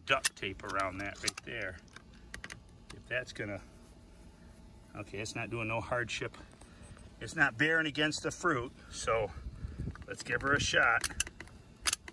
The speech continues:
Oh, she's pulling her back. Oh, you see that? She moved. I don't wanna go too far, 'cause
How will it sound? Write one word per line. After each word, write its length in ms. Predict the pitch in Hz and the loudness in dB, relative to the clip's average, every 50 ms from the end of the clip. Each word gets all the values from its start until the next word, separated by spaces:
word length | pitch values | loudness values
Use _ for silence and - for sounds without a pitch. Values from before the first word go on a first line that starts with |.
| - - - - - | -14 -12 -10 -8 -2
Oh, 200 | - 110 123 113 | 0 2 2 2
she's 240 | - - - 147 151 | 2 0 -2 0 0
pulling 320 | - - 233 233 240 240 220 | 0 0 0 -2 -2 -2 -4
her 100 | 208 185 | -2 0
back. 300 | 180 190 226 - 101 - - - - - - - - - - - - - - - - - - - - - - - - - | 2 2 2 2 2 0 0 -2 -2 -2 -2 -6 -8 -8 -10 -12 -14 -2 0 0 0 0 -2 -4 -6 -6 -6 -8 -8 -4
Oh, 120 | 101 131 160 | -4 -4 -2
you 80 | 143 | -2
see 220 | - - - 175 175 | -4 -4 -4 -4 0
that? 200 | 185 208 - - | 0 0 0 0
She 180 | - - 190 | -4 -6 -4
moved. 500 | 202 202 208 233 240 214 175 - - - - - - - - - - - - - - - - - - - | -4 -2 -2 -2 -2 -4 -6 -8 -10 -14 -12 -10 -8 -6 -6 -6 -4 -4 -4 -6 -8 -10 -14 -18 -12 -8
I 100 | 104 117 | -4 -2
don't 120 | 135 151 | -2 0
wanna 180 | 156 156 160 165 | 0 2 2 4
go 140 | 156 165 160 | 6 6 8
too 240 | - - 196 202 - | 10 10 10 10 8
far, 300 | - 113 104 110 120 - | 6 6 6 6 6 4
'cause 240 | - 117 104 - | 4 0 0 0